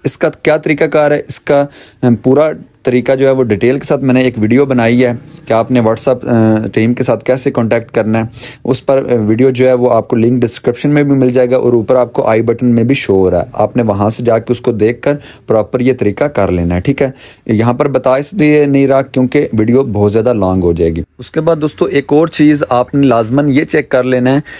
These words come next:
कि जो WhatsApp का Twitter पर अकाउंट है ऑफिशियल, आपने वहाँ पर चेक करना है कोई ऐसी अपडेट तो नहीं आई कि WhatsApp के सर्वर में कोई ख़राबी हो जिसकी वजह से आपका WhatsApp नहीं चल रहा या आपका WhatsApp अकाउंट नहीं बन रहा, तो आपने इस चीज़ को भी लाजमन चेक कर लेना है।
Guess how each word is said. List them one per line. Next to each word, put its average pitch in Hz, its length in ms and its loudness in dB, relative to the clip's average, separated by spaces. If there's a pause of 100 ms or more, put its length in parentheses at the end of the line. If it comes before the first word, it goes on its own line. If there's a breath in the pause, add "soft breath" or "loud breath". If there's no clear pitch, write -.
(160 loud breath)
कि 139 240 2
जो 123 300 2
WhatsApp 131 420 -2
का 143 80 2
Twitter 135 420 -2
पर - 160 -2
अकाउंट 143 460 0
है 123 60 2
ऑफिशियल, 143 440 -2
आपने 127 280 -2
वहाँ 113 240 0
पर 143 140 -2
चेक - 440 -4
करना 143 180 0
है 139 40 -4
कोई 135 140 2
ऐसी 143 220 0
अपडेट 127 380 0
तो 160 80 0
नहीं 156 140 0
आई 131 100 2
कि 127 120 -2
WhatsApp 123 420 0
के 147 60 -2
सर्वर 143 400 0
में 160 120 -4
कोई 135 140 0
ख़राबी 110 380 0
हो 120 220 2 (180 loud breath)
जिसकी 131 240 -2
वजह 131 120 0
से 127 140 -2
आपका 120 280 0
WhatsApp 120 420 -2
नहीं 127 100 0
चल 113 240 0
रहा 113 200 0 (260 loud breath)
या 117 60 2
आपका 110 220 -2
WhatsApp 113 360 -2
अकाउंट 120 360 0
नहीं 123 160 0
बन 107 120 0
रहा, 107 260 0 (220 loud breath)
तो - 60 -4
आपने 127 380 0
इस - 200 -2
चीज़ 135 200 0
को 143 100 -2
भी 151 120 0
लाजमन 107 380 0
चेक 101 280 -2
कर 90 120 -2
लेना 101 260 -4
है। - 80 -12